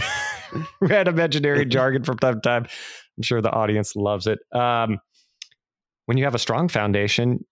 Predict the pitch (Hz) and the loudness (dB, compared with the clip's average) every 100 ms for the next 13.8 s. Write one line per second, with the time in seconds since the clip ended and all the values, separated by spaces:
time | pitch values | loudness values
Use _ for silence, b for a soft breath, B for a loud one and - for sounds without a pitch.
0 | _ 117 113 107 - - _ _ _ _ | _ 0 2 0 -2 -14 _ _ _ _
1 | - _ _ _ _ _ _ _ - 127 | -20 _ _ _ _ _ _ _ 0 2
2 | 175 - 101 95 95 - 104 - - 127 | 2 0 -2 -2 -6 -4 -4 -2 0 0
3 | 147 139 104 - - - - _ _ _ | 2 0 -2 -2 -4 -6 -8 _ _ _
4 | _ _ _ _ _ _ _ 120 123 123 | _ _ _ _ _ _ _ 0 2 0
5 | 113 117 110 - 110 107 127 113 98 - | 0 0 0 0 0 2 2 2 0 -4
6 | - 107 107 104 104 101 101 - _ _ | -4 0 2 0 0 0 -2 -6 _ _
7 | _ - 107 117 - 110 113 113 110 107 | _ -6 -2 -2 -2 -6 -4 -2 0 -2
8 | - _ _ _ _ _ _ - 110 127 | -8 _ _ _ _ _ _ -6 -2 0
9 | 123 117 98 107 - 113 113 113 110 - | 0 -2 -4 -8 -4 -2 0 0 0 0
10 | 120 113 - 104 107 104 - 107 101 104 | 0 0 -2 0 0 -2 -2 0 2 0
11 | 101 98 104 101 98 - 101 98 101 98 | 0 -2 -2 -2 -2 -2 -2 0 -2 -2
12 | - 101 101 95 98 92 101 101 - _ | -2 0 0 0 -2 -2 -4 -4 -6 _
13 | 110 95 - 104 101 95 - - | -4 -4 -4 -4 -2 -2 -2 -4